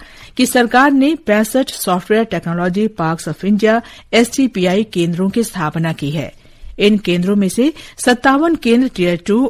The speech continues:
और टियर थ्री शहरों में हैं। श्री प्रसाद ने कहा कि सूचना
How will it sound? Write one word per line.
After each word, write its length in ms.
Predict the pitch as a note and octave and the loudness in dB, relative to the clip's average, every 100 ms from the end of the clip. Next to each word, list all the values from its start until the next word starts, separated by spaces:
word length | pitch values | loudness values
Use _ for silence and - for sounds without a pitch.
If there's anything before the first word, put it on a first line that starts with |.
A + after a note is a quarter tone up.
| F#3 | -2
और 220 | F3 E3+ | -4 -4
टियर 260 | - E3 D#3 | -4 -6 -4
थ्री 180 | - B3 | -4 -4
शहरों 340 | - B3+ F#3+ | -2 -2 0
में 100 | D#3 D3+ | -2 -4
हैं। 220 | D3 - - - - - - | -6 -10 -20 -20 -20 -20 -8
श्री 140 | - B3 | 0 2
प्रसाद 420 | B3+ B3 C#4 E4 | 2 4 2 4
ने 120 | D#4+ | 0
कहा 260 | B3+ A3+ D4 | 2 0 0
कि 140 | C4 | -2
सूचना 500 | G#3 G#3 A3 A#3 A#3+ | -2 -2 0 2 2